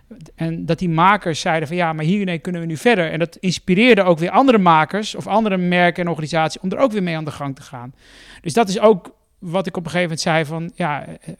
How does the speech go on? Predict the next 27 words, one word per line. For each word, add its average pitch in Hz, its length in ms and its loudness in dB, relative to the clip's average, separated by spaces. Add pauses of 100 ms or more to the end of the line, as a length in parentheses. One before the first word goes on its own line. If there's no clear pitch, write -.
(220)
wij, 156 480 -4
wij, 147 280 -6
wij 147 360 -12
bestonden, 156 760 -2
bestaan, 165 440 -4 (160)
bestaan 165 540 -6
niet 165 120 -6
op, 160 220 -12
op - 100 -20
zo'n 175 120 -4
moment 160 340 -4
om 156 160 -6 (500)
elkaar 160 340 -2
de 147 80 -2
veer 185 300 0
in 156 120 -2
die 156 100 -4
kont 226 220 0
te 190 80 -2
woord 151 240 -2
te - 80 -12
geven, 143 500 -4
maar 165 140 -6
om 165 80 -8
te 160 100 -6
zorgen, 165 640 -2
eh, 147 400 -6